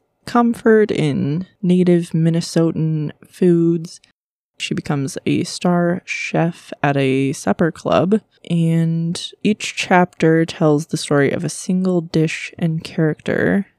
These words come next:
capturing the, quote, "zeitgeist of the Midwest, the rise of foodie culture, and delving into the ways food creates community and a sense of identity." If that just doesn't sound like a warm hug to you,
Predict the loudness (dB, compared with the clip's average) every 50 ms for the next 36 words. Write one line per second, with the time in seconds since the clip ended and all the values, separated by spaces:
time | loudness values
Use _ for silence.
0 | _ _ _ _ -10 -4 0 0 0 0 -2 -2 0 0 2 2 0 0 0 -2
1 | -2 -2 -2 0 0 0 0 0 -2 -2 -4 -6 _ -8 -2 0 2 2 0 -2
2 | -4 -6 -6 -4 -2 -2 -2 -2 -2 -4 -6 -4 -2 -2 0 -2 -4 -6 -10 -10
3 | -4 -4 -4 -2 -2 0 0 2 0 0 0 2 2 4 4 2 0 -2 -6 -12
4 | -6 0 2 2 4 4 4 4 4 2 2 0 -2 -2 -2 -2 0 0 2 2
5 | 0 -2 -4 -4 -4 -4 -4 -4 -4 -4 -4 -4 -6 _ _ -6 -2 2 4 4
6 | 6 6 4 4 4 4 2 2 2 4 4 6 6 6 6 4 2 -2 -4 _
7 | 4 6 6 6 4 2 0 _ -4 -2 0 0 2 2 0 0 -2 -6 -16 -14
8 | -10 -6 -2 0 2 2 2 2 2 0 0 -2 -2 -4 -6 -4 -4 -2 -2 0
9 | -2 -2 -6 -6 -4 -2 -2 -2 -2 -2 -4 -4 -4 -4 -4 -4 -4 -6 -8 -8
10 | -8 -8 -8 -6 -8 -8 -10 _ _ _ _ _ _ _ _ _ _ _ 2 2
11 | 2 2 4 2 2 2 2 2 0 -2 0 0 2 2 2 2 0 -2 -2 -2
12 | 0 0 0 0 0 -4 -4 -4 -4 -6 -10 -14 -20 -20 _ _ _ _ -2 2
13 | 2 2 4 2 2 0 0 -2 -2 -4 -4 -4 -6 -8 -10 _ -10 -6 -4 -2
14 | -2 -4 -6 -8 -8 -6 -4 -2 -2 -2 -2 -4 -6 -8